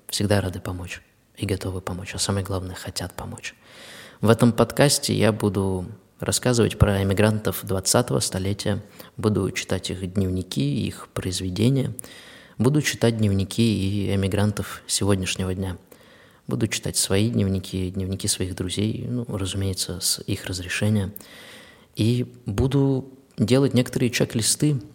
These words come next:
того, что может помочь, может пригодиться в таких вот странных обстоятельствах, когда приходится уезжать. Надеюсь, это будет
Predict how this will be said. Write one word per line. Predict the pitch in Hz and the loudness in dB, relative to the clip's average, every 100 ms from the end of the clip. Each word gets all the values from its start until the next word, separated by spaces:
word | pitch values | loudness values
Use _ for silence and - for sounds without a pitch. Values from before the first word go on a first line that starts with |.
| _ _ | _ _
того, | 104 107 131 | 0 2 2
что | - - 101 | 0 2 4
может | 98 98 123 127 127 - | 4 4 4 2 -4 -4
помочь, | - 98 95 104 123 - | 0 0 2 0 0 0
может | 101 104 92 | 0 0 -2
пригодиться | - 95 95 90 107 117 - 98 - - | -4 -4 -2 0 0 0 0 -2 -4 -10
в | - | -14
таких | - - 98 | -12 -10 -6
вот | 92 90 - - - | -6 -6 -10 -16 -4
странных | - 107 110 107 104 | 0 4 4 2 -2
обстоятельствах, | - 95 98 107 107 - - | -4 0 0 0 -4 -6 -8
когда | - 90 - | -8 -6 -6
приходится | - - 95 92 - - - - - _ | -6 -4 -2 -2 -4 -6 -14 -20 -20 _
уезжать. | 104 92 90 92 87 - - - - - - | 0 0 0 -4 -6 -8 -18 -20 -20 -20 -2
Надеюсь, | 104 104 110 - | 0 2 -2 -2
это | - | -2
будет | 101 107 98 - | 0 0 0 -4